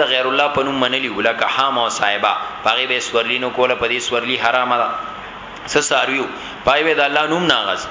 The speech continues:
د غیر الله په نوم به یې ذبح کول، لکه بحیره. وی سیجزیهم، زر ده چې سزا به ول الله ورکړي، ما د هغه څه کانو یفترون، چې دوی ځان نه جوړول. وقالو،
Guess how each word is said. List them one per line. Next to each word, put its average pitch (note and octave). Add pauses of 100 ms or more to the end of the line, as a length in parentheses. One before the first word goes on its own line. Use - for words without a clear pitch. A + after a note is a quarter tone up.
(200)
د A#2
غیر B2+
الله C#3+
په C#3
نوم C3+
به B2
یې A2+
ذبح G#2+
کول، G#2+
لکه G#2
بحیره. G2 (320)
وی G#2+
سیجزیهم، A2+
زر B2
ده B2+
چې A#2 (200)
سزا G#2
به A2
ول A2+
الله A#2
ورکړي، B2
ما B2
د B2+
هغه B2
څه A#2 (100)
کانو A#2
یفترون، A2+
چې A#2+
دوی A#2+
ځان B2
نه B2+
جوړول. B2+ (240)
وقالو، E3